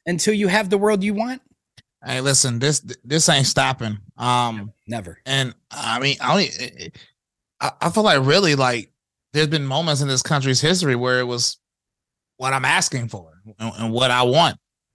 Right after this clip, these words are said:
Speaker 2: Um, so it's not like I'm asking for anything. Pe-, people call me extreme or a bigot, things of that nature, but I'm like,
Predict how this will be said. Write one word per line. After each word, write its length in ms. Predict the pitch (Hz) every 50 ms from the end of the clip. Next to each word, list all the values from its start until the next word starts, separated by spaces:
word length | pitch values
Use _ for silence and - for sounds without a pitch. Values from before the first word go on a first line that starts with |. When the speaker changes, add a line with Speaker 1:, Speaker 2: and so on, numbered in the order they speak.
| _ - - - _ -
Speaker 2:
Um, 200 | - 131 131 127
so 60 | 131
it's 60 | 131
not 100 | 131 156
like 100 | 156 147
I'm 100 | 135 127
asking 220 | 131 139 131 135 135
for 60 | 139
anything. 220 | 135 135 135 127
Pe-, 120 | 123 151 151
people 280 | - - 139 147 147
call 200 | 131 143 143 135
me 180 | 135 135 135 127
extreme 600 | 120 - - - 143 135 135 135 135 135 131 127
or 200 | 123 120 117 113
a 60 | 110 104
bigot, 480 | 110 131 139 143 139 131 120 117 117
things 160 | 123 123 120
of 80 | 117 110
that 180 | 127 147 143 135
nature, 280 | 131 123 117 - 123
but 120 | 113 120 123
I'm 100 | 127 127
like, 280 | 123 120 117 98 -